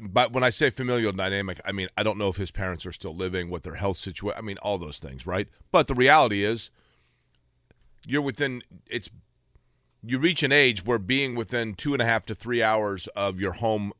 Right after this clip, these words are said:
your original home base, is more advantageous than being, you know, twelve hours, right? That's number one, familiarity. I, I'm sure going to Cathedral, as you can attest to, Kevin, there is a,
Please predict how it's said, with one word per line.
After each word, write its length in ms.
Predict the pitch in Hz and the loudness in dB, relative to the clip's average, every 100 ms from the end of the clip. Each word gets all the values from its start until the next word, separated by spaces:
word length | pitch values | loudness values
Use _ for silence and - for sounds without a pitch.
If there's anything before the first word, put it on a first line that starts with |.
| _ | _
your 200 | 92 101 | -6 -4
original 480 | 95 98 120 101 92 | -2 0 0 0 -2
home 240 | 110 101 | -2 -2
base, 400 | 80 104 85 85 | 0 -2 -2 -8
is 260 | - 98 80 | -10 -10 -8
more 220 | 95 107 | -2 0
advantageous 640 | 101 95 90 98 95 92 - | 2 0 -4 -6 -6 -8 -10
than 160 | 92 | -12
being, 380 | 85 92 90 95 - | -10 -8 -10 -12 -18
you 140 | 82 92 | -16 -12
know, 140 | 92 | -12
twelve 240 | - 135 101 | -2 0 0
hours, 380 | 69 60 - - | -4 -14 -18 -10
right? 240 | 85 98 120 _ _ _ _ _ _ - 95 | -2 0 0 _ _ _ _ _ _ -20 -20
That's 260 | 123 156 147 | -2 -2 2
number 180 | 165 131 | 2 2
one, 240 | 104 117 | 2 0
familiarity. 840 | 120 123 131 131 117 117 120 127 113 | -2 -2 2 4 6 6 4 0 -2
I, 120 | 113 120 | -4 -2
I'm 120 | 117 | -4
sure 220 | 104 151 | -2 -2
going 460 | 127 90 127 135 127 | -4 -2 0 0 0
to 160 | 143 - | -6 -8
Cathedral, 520 | 107 135 127 107 117 | -6 -4 -2 0 0
as 160 | 95 | 0
you 100 | - | -4
can 120 | 95 110 | -4 -4
attest 380 | 90 117 104 | -2 -2 -2
to, 120 | 110 92 | -8 -6
Kevin, 400 | 104 98 104 95 _ _ _ | -6 -4 -8 -12 _ _ _
there 180 | 107 113 | -2 0
is 160 | 113 95 | 0 0
a, 300 | 110 101 | -2 -2